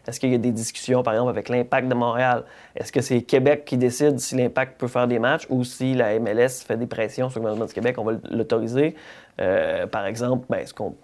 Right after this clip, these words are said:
ce qui pourrait arriver, c'est que si une juridiction dit, « C'est correct qu'on peut jouer des matchs », ben, l'Impact pourra aller, euh, aux États-Unis jouer un match, mais, euh, ça sera pas nécessairement possible au Québec. Donc, c'est vraiment le, le gouvernement qui va dicter ça. Donc, il y a des discussions en ce sens-là pour au moins d'abord reprendre l'entraînement aussi.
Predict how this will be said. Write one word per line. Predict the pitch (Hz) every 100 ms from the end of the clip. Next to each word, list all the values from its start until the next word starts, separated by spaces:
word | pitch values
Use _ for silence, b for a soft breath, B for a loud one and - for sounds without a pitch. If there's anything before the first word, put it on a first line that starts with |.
| -
ce | -
qui | -
pourrait | - 127
arriver, | 127 127 127
c'est | 139 127
que |
si | -
une | 127
juridiction | 120 117 113 - - 127 131
dit, « | 104 123 131 123 - -
C'est | -
correct | 98 107 -
qu'on | - 104
peut | - 113
jouer | 107
des | 113
matchs », | 107 131 131
ben, | 110
l'Impact | 107 127 131
pourra | - 120 127
aller, | 107 95 123 B B B -
euh, | 87 76
aux | 110
États-Unis | 117 113 117 127
jouer | 113
un |
match, | 113 139 156 - B B _
mais, | 120 120 120 117
euh, | 107 104
ça | 107
sera | - 123
pas | 123
nécessairement | 120 120
possible | 127 107 - 127 -
au |
Québec. | 113 117 117 - - b b
Donc, | - -
c'est |
vraiment | 117 104 110
le, | 107
le | 101
gouvernement | 101 110 104 110
qui | 117 113
va | 113 113
dicter | - - - 120
ça. | - 147
Donc, | 139 113 -
il |
y | 127
a |
des | 127
discussions | 113 - - - 120
en | 120
ce | 110
sens-là | - 104 - 120 123 B B -
pour | 123 120
au |
moins | 123 123 127
d'abord | 113 113 117
reprendre | 113 - 120 120
l'entraînement | 113 - 113 113 120
aussi. | 113 - 202